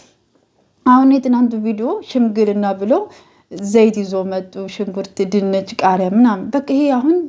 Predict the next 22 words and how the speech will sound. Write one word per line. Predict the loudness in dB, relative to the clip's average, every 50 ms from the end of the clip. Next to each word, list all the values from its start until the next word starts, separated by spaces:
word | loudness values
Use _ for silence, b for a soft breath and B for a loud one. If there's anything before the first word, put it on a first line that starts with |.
| -8 -8 -2
የሚያዝናና | 2 4 6 6 4 4 2 -2 -4 -6 -6 -6 -4 -4 -4 -4 B B B B B B B B -10 -8 -4
ጀስት | 2 4 4 4 2 0 -6 -4
ፈታ | 0 0 -2 0 0 -4
የሚያደርግ | -4 -4 -4 -4 -4 -4 -4 -4 -6 -6 -6 -8 -6
ነገር | -6 -6 -4 -4 -6 -6 -6
ነው | -6 -4
እንጂ | -2 0 2 2 4
ሌላ | 4 6 6 6 6
ምንም | 6 4 4 4 4 4 4
የተለየ | 2 2 0 0 -2 -2 -2 -4 -6 -8
ነገር | -6 -6 -6 -4 -4 -2 -2
የለም። | -2 -4 -4 -8 -12 B B B B B B B B
ቀልድ | 2 4 4 4 4
እንደሆነ | 4 4 4 4 4 2 0 0
እያወቃችሁ | 0 -2 -2 -2 0 -2 -4 -4 -6 -10 -6 -4 -4
በጣም | -4 -4 -4 -4 -4 -2 -2
ትሳደባላችሁ፣ | -4 -4 -6 -6 -8 -8 -6 -8 -8 -6 -4 -4 -4 -4 -4 -6 -8 -12 -10 -10 -10 -10 B B B B B B B B B 4
ያልሆነ | 4 4 4 2 0 0 0 0 0
ኮሜንት | -2 -2 0 2 2 0 0 -6
ትጽፋላችሁ። | -10 -10 -8 -8 -8 -10 -8 -6 -4 -4 -4 -2 -4 -4 -4 -6 -12 -10 -8 -8 -10 -10 b b b b b b b b b b
እኔ | 4 4 4
እኮ | 2 0 -2